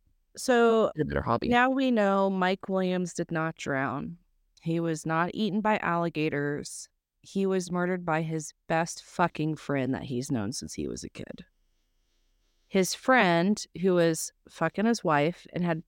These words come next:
Speaker 1: been planning h-, Mike's death for six months with his, with his best friend's wife. His quote-unquote friend who convinced him to take out almost a two million dollar life insurance policy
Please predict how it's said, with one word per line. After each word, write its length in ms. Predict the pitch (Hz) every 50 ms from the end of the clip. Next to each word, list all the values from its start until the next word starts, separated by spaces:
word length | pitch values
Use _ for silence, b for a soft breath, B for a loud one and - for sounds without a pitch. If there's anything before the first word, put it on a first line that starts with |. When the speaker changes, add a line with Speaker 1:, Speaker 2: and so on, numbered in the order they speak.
| _ _ _ _ _
Speaker 1:
been 160 | 180 175 170
planning 640 | 165 - - - 160 147 165 170 170 170 180 180 175 170
h-, 40 | - - _
Mike's 380 | 165 170 156 147 143 - -
death 240 | - 127 117 131 -
for 260 | - - - - 156
six 500 | 147 - - - - - 139 117 - -
months 500 | - 147 123 120 90 - - - - - _ _
with 160 | - - 147 -
his, 360 | - - - - - - - _ _ _ _
with 220 | - 170 165 165 - _
his 320 | - 160 180 175 160 - -
best 300 | _ 143 120 139 - -
friend's 280 | - 76 73 - -
wife. 320 | - 73 71 65 - - _ _ _ _ _ _ _ _ _ _ _ _ _ _ _ _ _ _ _ _ _ _ _ _ _
His 360 | - 196 185 175 170 - - - -
quote-unquote 540 | - 226 208 196 190 - - 180 156 - -
friend 600 | - - 269 277 262 208 165 156 151 165 175 170 - - 160
who 120 | 147 190 180
convinced 600 | - 190 175 175 170 185 196 208 - - - - _ _ _ _ _ _ _ _
him 520 | - 165 175 180 170 160 156 147 175 208 202 - _ _ _ _ _ _ _ _ _ -
to 100 | 233 220
take 320 | - - 214 202 - -
out 280 | 170 170 170 175 170 - _ _
almost 340 | 170 170 175 175 175 - -
a 40 | 151
two 300 | - - - - 240 233
million 400 | 220 208 202 196 190 185 175 - - -
dollar 320 | 180 170 165 160 156 156
life 260 | 151 156 180 214 -
insurance 440 | 185 165 156 - - 147 143 151 -
policy 760 | - - 147 131 135 139 143 - - - - 127 147 170 -